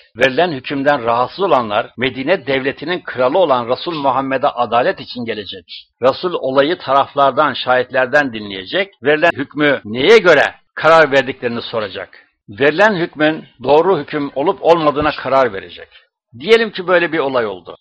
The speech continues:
Olayla ilgili Medine devletin kralı Resul Muhammed'in kararı bize kadar geldi. Gelen habere hadis dedik. Putperestlerle ilgili bu haber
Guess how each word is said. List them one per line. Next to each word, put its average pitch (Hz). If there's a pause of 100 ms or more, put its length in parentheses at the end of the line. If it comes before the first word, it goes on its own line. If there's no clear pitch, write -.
(140)
Olayla 180
ilgili 160
Medine 147
devletin 143
kralı 143
Resul 139
Muhammed'in 135
kararı 127
bize 123
kadar 120
geldi. 110 (300)
Gelen 170
habere 151
hadis 156
dedik. 101 (440)
Putperestlerle 170
ilgili 147
bu 143
haber 143